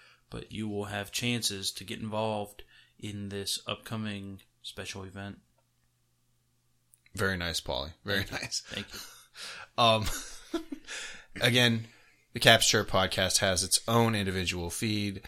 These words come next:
Speaker 2: Please subscribe and rate us five stars only.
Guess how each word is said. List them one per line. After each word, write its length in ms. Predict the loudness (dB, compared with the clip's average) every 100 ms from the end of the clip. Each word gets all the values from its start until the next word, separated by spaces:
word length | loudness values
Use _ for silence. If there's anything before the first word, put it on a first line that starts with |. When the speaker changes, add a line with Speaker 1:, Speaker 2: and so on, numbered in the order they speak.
| -18 -16 -8
Speaker 2:
Please 420 | 0 2 6 6
subscribe 960 | 6 4 2 2 2 2 2 0 -2 -6 -4
and 600 | 2 2 2 0 -2 -4 -8 _ _ _
rate 280 | 0 2 2
us 260 | 2 0 -2 -2
five 240 | 0 2
stars 260 | 2 2 2
only. 340 | -2 -6 -10